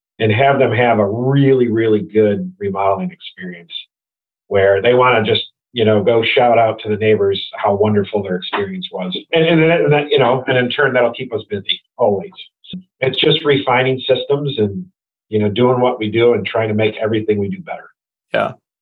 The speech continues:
Speaker 2: Continuous improvement. Yeah. There's always something to be worked on, even if it's just micro little stuff. So yeah,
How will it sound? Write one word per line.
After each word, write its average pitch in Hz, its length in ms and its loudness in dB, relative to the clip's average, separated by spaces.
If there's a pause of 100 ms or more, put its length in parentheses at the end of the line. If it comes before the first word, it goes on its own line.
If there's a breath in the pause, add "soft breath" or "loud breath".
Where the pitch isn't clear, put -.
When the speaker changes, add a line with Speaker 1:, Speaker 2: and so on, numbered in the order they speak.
Speaker 2:
Continuous 123 560 2
improvement. 110 580 2
Yeah. 110 200 4
There's 110 180 2
always 120 400 2
something 110 480 -2
to 113 80 0
be 113 100 2
worked 110 300 0
on, 110 360 0
even 113 200 0
if 110 100 -4
it's 113 140 -8
just - 200 -6
micro 110 520 0
little 110 240 -2
stuff. 107 380 -4
So - 380 -4
yeah, - 260 -2